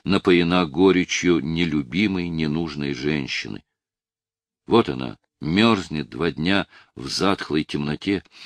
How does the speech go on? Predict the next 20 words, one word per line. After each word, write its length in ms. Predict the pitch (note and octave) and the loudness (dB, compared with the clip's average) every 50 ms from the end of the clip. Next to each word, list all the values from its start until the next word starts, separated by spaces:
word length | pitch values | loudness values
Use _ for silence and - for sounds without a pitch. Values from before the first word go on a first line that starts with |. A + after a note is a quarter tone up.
| - - | -4 0
и 120 | G2 A2 | 2 4
человеку, 540 | G#2+ - A#2+ A2+ A2+ A#2+ B2+ C3 - - G#2+ | 6 8 8 8 10 10 8 8 6 4 2
который 360 | - G#2 F#2 - G#2+ G2 G#2 | 2 2 2 4 4 4 4
для 200 | F2+ D2+ E2+ F#2 | 4 4 2 2
неё, 360 | F#2+ F#2+ F#2+ G2 G#2+ G#2+ G2+ F2+ | 4 4 4 4 6 4 4 2
как 220 | - D#2+ D#2 - | 2 -2 -4 -2
для 140 | - E2+ D#2+ | -2 -2 -2
собаки, 560 | - - F2 D2+ C#2 F#2+ G#2+ G2+ - - D#2 | 0 0 -2 2 4 4 4 4 2 0 -6
хозяин, 680 | - - D2+ B1+ B1 B1+ C2+ G2+ B2+ D3 C3 A2 E2+ - _ _ _ _ - - - - | -6 -4 -6 -6 -4 0 2 2 4 4 2 0 -2 -4 _ _ _ _ -20 -20 -8 0
не 180 | E2 G2+ B2 A#2+ | 4 4 6 6
пришло 500 | - A2 A#2 A2+ - - - A#2+ D3 D3+ | 8 8 8 6 6 4 4 4 4 6
на 180 | D3 D3+ D3 | 6 4 4
ум 260 | D3+ D3 D3 B2+ A2+ | 4 4 4 4 2
порадовать 640 | - - G2+ F#2+ F#2 G#2 G#2 G#2 F#2 G2 F2+ F2 - | 2 2 4 4 6 4 4 4 4 2 2 2 2
её 180 | F2+ E2 E2+ E2 | 2 2 2 2
пачкой 480 | - - F#2 F#2+ - - - - D#2+ | 2 2 0 0 0 0 -2 -2 -2
папирос 600 | - - D#2 - E2 D#2 E2+ G#2 A#2 A2+ - - - - - - - - - | -2 -2 -2 -2 0 2 2 2 2 0 -2 -10 -14 -18 -20 -20 -20 -10 -6
и 380 | - D#2 D#2 D2 C#2 C2 - - _ | -2 0 2 2 0 0 -4 -8 _
коробком 560 | - - F#2 E2 D2+ - - - D#2+ D#2 D2 | -2 0 0 0 -2 -4 -4 -4 -4 -4 -4
спичек. 600 | - - - - - G#2 G2 - - - - - | -4 -8 -8 -8 -8 -8 -6 -6 -8 -8 -8 -10